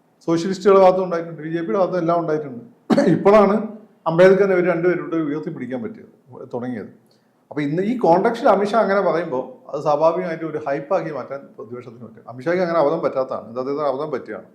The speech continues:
കാരണം അമിത്ഷാ പ്രതിദാനം ചെയ്യുന്ന ഒരു ദൈവസങ്കല്പത്തിൽ പ്രധാനം വിഷ്ണു ശിവനും ഒക്കെ ഉൾപ്പെടും. ഈ, ഈ, ഈ ഹരിജൻ എന്നുള്ള വിളി പോലും അദ്ദേഹത്തിന് ഇഷ്ടമായിരുന്നില്ല അംബേദ്കർ. അപ്പൊ സ്വാഭാവികമായിട്ടും ഇദ്ദേഹത്തെ ഒരു സവർണ, ആ, ഹിന്ദുത്വത്തിന്റെ രൂപമായിട്ട് അംബേദ്കറിനെ,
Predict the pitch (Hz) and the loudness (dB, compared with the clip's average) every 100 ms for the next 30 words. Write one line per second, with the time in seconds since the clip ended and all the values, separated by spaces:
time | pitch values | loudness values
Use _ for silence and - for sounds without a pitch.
0 | _ _ _ _ - 139 147 190 202 190 | _ _ _ _ -4 -2 -2 0 2 2
1 | 175 180 175 165 170 160 147 156 160 156 | 0 -2 -2 -4 -4 -4 -4 -4 -6 -10
2 | 147 147 147 151 147 135 143 135 - 156 | -8 -8 -10 -10 -6 -6 -6 -10 -16 -18
3 | 151 135 135 131 120 107 104 85 - _ | -14 -12 -10 -8 -8 -8 -12 -18 -20 _
4 | _ _ _ 151 196 170 151 143 - - | _ _ _ -2 0 0 -2 -4 -6 -12
5 | - _ - 139 139 147 196 214 208 214 | -20 _ -8 0 2 4 4 4 6 6
6 | 185 160 190 208 208 190 170 175 - - | 6 4 6 6 6 4 2 -2 -6 -6
7 | 120 98 90 - 104 104 98 - _ _ | -6 -8 -14 -20 -12 -12 -12 -20 _ _
8 | - _ _ _ - 156 202 190 170 202 | -20 _ _ _ -8 -2 2 4 6 6
9 | 220 214 196 190 190 - 165 165 170 180 | 4 0 0 -2 -4 -12 -10 -6 -2 -2
10 | 180 170 165 156 160 165 160 - - _ | -4 -8 -6 -4 -4 -4 -8 -8 -20 _
11 | _ _ _ _ _ _ - 143 147 143 | _ _ _ _ _ _ -8 -2 0 0
12 | 143 147 143 151 156 156 147 135 135 139 | -2 -2 -6 -6 -6 -6 -8 -6 -2 -2
13 | 127 120 123 123 - - 123 131 131 127 | -4 -8 -10 -12 -14 -12 -6 -6 -4 -6
14 | 127 127 | -6 -8